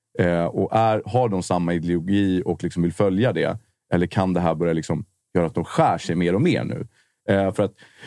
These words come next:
inte, alltså, han handlar väldigt mycket affekt, som Josip säger. Eh, han vill ut i Europa, eh, visa upp Hammarby. Liksom,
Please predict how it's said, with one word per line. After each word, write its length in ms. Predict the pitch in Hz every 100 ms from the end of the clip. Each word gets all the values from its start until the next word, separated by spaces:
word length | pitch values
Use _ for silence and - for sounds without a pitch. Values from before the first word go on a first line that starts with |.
| -
inte, 280 | 127 120 123
alltså, 160 | 117 110
han 160 | 113 123
handlar 240 | 120 104
väldigt 180 | 101 87
mycket 200 | 85 82
affekt, 260 | - 92 -
som 160 | 85
Josip 340 | 82 85 - -
säger. 360 | 95 104 120 - _ -
Eh, 280 | 90 87 - - _
han 380 | - - 131 127
vill 200 | 104 90
ut 240 | 82 -
i 60 | 87
Europa, 640 | 95 139 127 - 120 120 - _ _ -
eh, 100 | 87
visa 360 | 85 90 82
upp 120 | 85 -
Hammarby. 720 | 113 101 101 98 107 104 104 _ _ -
Liksom, 360 | 98 95 85